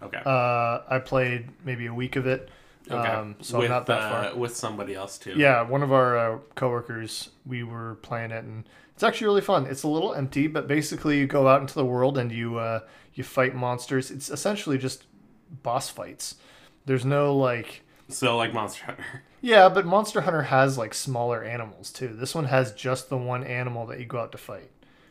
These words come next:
Speaker 1: Really?
Speaker 2: Yeah, there's nothing, I mean, there's, like,
Speaker 1: Mm.
Speaker 2: I think there's sheep out there that you can run around with. You
Speaker 1: This
Speaker 2: can't even
Speaker 1: ga-,
Speaker 2: kill
Speaker 1: this
Speaker 2: the
Speaker 1: game
Speaker 2: sheep.
Speaker 1: is coming to Nintendo Switch.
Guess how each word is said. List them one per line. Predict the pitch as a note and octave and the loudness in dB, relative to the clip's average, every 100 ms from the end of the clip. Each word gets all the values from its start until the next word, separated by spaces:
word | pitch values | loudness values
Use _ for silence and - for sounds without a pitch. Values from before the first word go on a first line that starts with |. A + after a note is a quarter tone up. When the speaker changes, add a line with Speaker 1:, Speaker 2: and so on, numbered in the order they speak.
| - | -16
Speaker 1:
Really? | F#2+ F#3 C4+ - | -8 -6 -6 -4
Speaker 2:
Yeah, | B2+ A#2 | -4 -2
there's | B2+ | -2
nothing, | C#3+ E3 F3 | 0 0 -2
I | D3+ | 0
mean, | D3+ D#3+ | 0 2
there's, | D#3+ C#3 | 2 2
like, | B2+ A2 - | 0 -2 -8
Speaker 1:
Mm. | F#2 G2+ G2+ - | -14 -12 -12 -6
Speaker 2:
I | B2+ | -4
think | E3+ | -2
there's | D#3+ | -2
sheep | C3 - C3 D3 - - | -4 -4 -2 -2 -4 -4
out | D3 D3+ | -2 -2
there | D#3+ E3 | -2 -2
that | D#3+ D#3+ | -2 -8
you | |
can | C#3+ D#3+ D#3 - _ _ _ _ _ _ _ _ | -6 -6 -6 -8 _ _ _ _ _ _ _ _
run | G#2 A#2+ | -10 -4
around | C3 C3 D3 | 2 2 2
with. | D#3 | 0
You | D3+ | 4
Speaker 1:
This | |
Speaker 2:
can't | G#3 G#3+ | 6 6
even | D#3+ | 4
Speaker 1:
ga-, | C3 | 6
Speaker 2:
kill | F#3 | 6
Speaker 1:
this | C3 | 6
Speaker 2:
the | F3 | 4
Speaker 1:
game | F#3+ | 4
Speaker 2:
sheep. | |
Speaker 1:
is | F3 | 2
coming | - D#3+ D#3+ | -2 -2 0
to | C#3+ | 0
Nintendo | A#2+ A2 A#2 G#2+ | -2 -2 -4 -4
Switch. | F#2 G#2 F#2 F2 - | -8 -10 -10 -10 -18